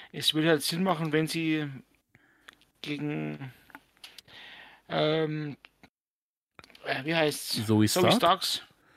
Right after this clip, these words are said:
Speaker 1: Ich war bei Joey. Zoe Starks. Oder Starks? Nee.
Speaker 2: Doch,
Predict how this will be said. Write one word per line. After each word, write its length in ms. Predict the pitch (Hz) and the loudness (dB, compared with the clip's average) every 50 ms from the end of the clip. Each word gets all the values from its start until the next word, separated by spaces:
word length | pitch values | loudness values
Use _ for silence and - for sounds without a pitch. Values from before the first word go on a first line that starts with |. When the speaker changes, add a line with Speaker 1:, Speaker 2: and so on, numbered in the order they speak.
| _ - | _ -8
Speaker 1:
Ich 60 | - | -2
war 80 | 156 151 | 0 2
bei 80 | 156 147 | 2 2
Joey. 400 | - - 156 160 180 180 147 - - - - - | 2 2 2 4 2 2 -2 -6 -10 -20 -14 -6
Zoe 300 | - - 175 185 208 190 | 0 2 4 4 4 4
Starks. 560 | - - 165 165 196 208 - - - - - - - - - - - - - - - _ _ _ _ _ _ - - - - - - - - - - | 2 2 2 2 2 2 0 -6 -6 -6 -8 -16 -20 -20 -16 -16 -16 -16 -16 -20 -20 _ _ _ _ _ _ -20 -20 -20 -20 -20 -20 -20 -20 -12 -8
Oder 160 | - 139 123 | -6 -4 -4
Starks? 460 | - - - 143 143 139 - - - | -4 -4 -2 -2 -2 -2 -4 -10 -10
Nee. 240 | 127 135 135 123 113 - _ _ _ _ _ | -10 -10 -10 -12 -14 -16 _ _ _ _ _
Speaker 2:
Doch, 240 | - 123 135 - - | -2 -2 -2 -2 -4